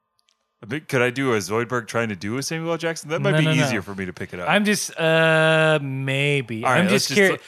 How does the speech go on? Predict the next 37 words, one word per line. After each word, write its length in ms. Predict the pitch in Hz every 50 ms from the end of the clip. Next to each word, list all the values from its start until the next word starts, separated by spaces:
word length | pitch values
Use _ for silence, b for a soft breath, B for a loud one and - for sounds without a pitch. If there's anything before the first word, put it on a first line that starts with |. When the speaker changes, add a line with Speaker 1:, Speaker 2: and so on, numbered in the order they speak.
| B B B 165
Speaker 2:
I, 160 | 170 190 180
I 140 | 165 180 185
just, 280 | 196 185 - - - _ b b b b b b - 143
th-, 140 | 151 147
I 120 | 139 156 165
just 180 | 160 156 -
want 140 | 156 156 147
to 40 | 139
see 220 | 123 - 139 135
what 280 | 123 120 123 123 120 110
new 300 | 123 123 131 131 131 135
affectation 760 | 127 123 120 - 135 117 - - - 131 120 107 - - 104 98
Samuel 480 | - - 113 107 101 104 104 98 98
Jackson 500 | 95 110 107 101 98 - - 104 95 95
would 160 | 95 98 95
pick 300 | - 117 104 90 - -
for 200 | - - - 107
a 60 | 98 107
<laughs> 120 | - -
character 380 | - 139 113 95 - - 107 101
next. 540 | 98 104 - - - - - - - - - _ _ _ _ _ _ _ _ _ _ _ _ _ _ _ _ _ _ _ _
Speaker 1:
I 80 | - 127
can't, 240 | - 170 175 156 - _ _ _ _ _ _ _ _ -
I 60 | 110 110 -
just 200 | - 165 - -
can't 400 | - - 180 180 156 123 - _
bring 160 | - 135 156
myself 360 | 160 139 117 - 127 110 -
to 80 | - - - -
do 160 | - 156 185
it. 80 | 147 107
They're 80 | 110
too, 240 | 101 - - 131 120 101 - _ _ _ _ -
they're 180 | 127 127 123
similar 420 | 107 - - - 185 208 214 196 139
but 180 | 107 104 -
different. 380 | - 180 180 - - 101 85